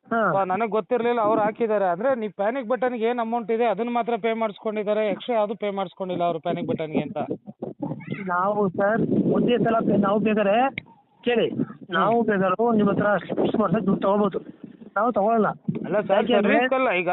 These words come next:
Speaker 2: ನಿಮ್ದೊಂದು ಕಂಪ್ನಿ ಅಲ್ವಾ ಸರ್, ನಿಮ್ದೊಂದು ಕಂಪ್ನಿ
Speaker 1: ಹಾ.
Speaker 2: ಆದ್ಮೇಲೆ ನೀವು ಹತ್ತು ಸಾವಿರದ ಆರ್ನೂರು ರೂಪಾಯಿ ಪ್ಯಾನಿಕ್ ಬಟನ್ ನೀವು,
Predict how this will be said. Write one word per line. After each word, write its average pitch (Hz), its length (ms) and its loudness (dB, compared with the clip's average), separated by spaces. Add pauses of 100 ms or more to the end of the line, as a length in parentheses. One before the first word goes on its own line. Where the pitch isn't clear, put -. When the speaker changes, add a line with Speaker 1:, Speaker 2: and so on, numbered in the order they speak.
(120)
Speaker 2:
ನಿಮ್ದೊಂದು 233 440 -2
ಕಂಪ್ನಿ 233 340 -2
ಅಲ್ವಾ 233 260 2
ಸರ್, 175 280 0
ನಿಮ್ದೊಂದು 196 340 -4
ಕಂಪ್ನಿ 254 300 -2
Speaker 1:
ಹಾ. 262 140 4
Speaker 2:
ಆದ್ಮೇಲೆ 233 360 0
ನೀವು 240 240 0
ಹತ್ತು 208 160 -4
ಸಾವಿರದ 262 220 0
ಆರ್ನೂರು 240 320 0
ರೂಪಾಯಿ 226 180 -2
ಪ್ಯಾನಿಕ್ 214 320 -2
ಬಟನ್ 233 380 -2
ನೀವು, 220 540 2